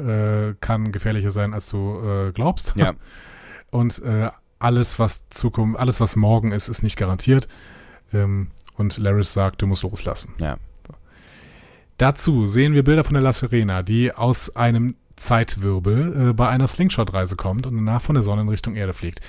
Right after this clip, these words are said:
Speaker 1: Äh, also das scheint dann doch die Art zu sein, mit der sie reisen.
Speaker 2: Mhm.
Speaker 1: Offensichtlich, weil wir sehen den Zeitwirbel und wir sehen, dass es klappt. Also offensichtlich, äh, versuchen sie, das Ding mit Slingshot zu machen.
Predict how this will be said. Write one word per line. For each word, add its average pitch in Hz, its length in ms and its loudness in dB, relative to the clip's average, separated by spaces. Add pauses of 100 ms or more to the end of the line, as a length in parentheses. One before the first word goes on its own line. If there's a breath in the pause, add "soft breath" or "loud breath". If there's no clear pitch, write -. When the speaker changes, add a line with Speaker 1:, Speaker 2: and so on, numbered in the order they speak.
(520 loud breath)
Speaker 1:
Äh, 117 180 6
also 117 260 2
das 139 340 2
scheint 143 300 2
dann 120 200 2
doch - 220 2
die 120 240 2
Art 110 180 0
zu 117 100 -8
sein, 104 180 0
mit 95 100 -4
der 92 80 -2
sie 90 100 -4
reisen. - 320 -12 (100)
Speaker 2:
Mhm. 87 400 -6 (720)
Speaker 1:
Offensichtlich, - 600 -6
weil 101 100 -2
wir 113 100 4
sehen 123 280 4
den 127 120 6
Zeitwirbel 95 600 -2
und 110 220 -8
wir 107 80 -2
sehen, 113 220 0
dass 107 140 -2
es 107 120 -8
klappt. - 360 -8
Also 107 160 -4
offensichtlich, 113 800 -2
äh, 101 400 -2 (400 loud breath)
versuchen 110 480 2
sie, 98 340 -2
das - 240 -4
Ding 95 160 -4
mit 95 120 -4
Slingshot - 380 -6
zu - 100 -10
machen. - 280 -12